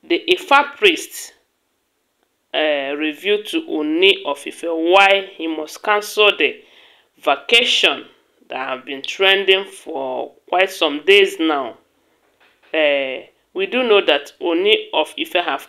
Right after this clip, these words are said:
come up with a vacation with Queen Naomi and Tadenikawo after trying many things to get Queen Naomi back to himself, uh, and all of them failed.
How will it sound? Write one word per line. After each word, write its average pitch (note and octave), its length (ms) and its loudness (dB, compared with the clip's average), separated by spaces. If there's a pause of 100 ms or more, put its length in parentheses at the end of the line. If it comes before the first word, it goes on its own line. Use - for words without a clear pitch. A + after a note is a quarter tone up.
come G#3 200 4
up F3+ 340 0
with - 260 -20
a C#3+ 120 -6
vacation C#3+ 880 -2 (560)
with - 360 -14 (300)
Queen E3 340 -4
Naomi F#3 580 2
and C3 180 -6
Tadenikawo D3 1000 -4 (440)
after A#3 460 2
trying G3 720 4 (360)
many B3 560 2
things E3+ 480 0
to - 160 -12 (160)
get E3+ 400 2
Queen D3 280 -6
Naomi D3+ 500 -2
back E3 300 0
to - 160 -16
himself, C#3+ 840 0 (720)
uh, B2+ 540 -2 (240)
and C#3 600 -4 (200)
all G#3 260 6
of D#3 140 -2
them D3+ 180 -2
failed. C#3+ 540 -6